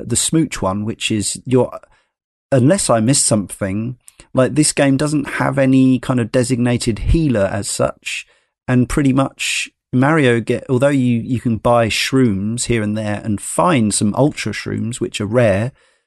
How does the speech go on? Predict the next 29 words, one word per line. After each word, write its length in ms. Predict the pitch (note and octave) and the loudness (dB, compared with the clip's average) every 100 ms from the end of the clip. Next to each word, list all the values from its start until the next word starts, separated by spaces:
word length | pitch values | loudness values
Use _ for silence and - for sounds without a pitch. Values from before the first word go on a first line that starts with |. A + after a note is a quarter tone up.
| _ | _
fifty 520 | - C3 - G#2+ G2+ - | -2 -2 0 0 0 -2
H 220 | A#2+ - | -4 -2
P 160 | - G#2+ | 0 0
back, 400 | A#2+ G#2+ - - - _ _ - | 0 -2 -6 -20 -20 _ _ -10
the 600 | C#3 C3+ C3 C3 C3 B2 | 0 4 4 6 4 2
most 480 | B2 C#3 C3 - - | 2 2 2 -2 -6
effective 500 | A2+ - - - A2+ | -6 -4 -4 -2 2
way 160 | A#2 A#2 | 2 2
to 160 | G#2 | -2
heal 240 | G2 C3+ A#2+ | 0 0 0
that 140 | - | 0
I 160 | A#2 A#2 | 0 0
found 380 | G#2 G#2 A#2+ | -2 -2 -2
was, 500 | B2+ C3 B2+ - - - - | 0 0 0 -2 -4 -8 -6
um, 440 | B2 B2 C3 C3+ - | -4 -2 -4 -6 -6
to 680 | - C3+ C3 C3 C3 C3 _ - | 0 4 4 2 0 -4 _ 0
use 240 | C3+ B2 | 2 2
smooch 440 | - D3 E3+ - G#2 | 0 -2 -4 -4 -4
now 140 | G2+ | -4
and 80 | G2 | -2
again, 160 | G#2+ | -4
which 160 | G#2+ A2 | -4 -2
is 80 | A2+ | -2
twenty 460 | - C#3 B2+ - | 0 0 0 0
hit 160 | A2+ C3+ | -2 -2
points 240 | B2 A#2+ | -2 -4
back 240 | - C#3+ C3 | -2 -2 2
out 160 | B2 | 2
of 340 | A#2+ A2+ - | 2 -2 -6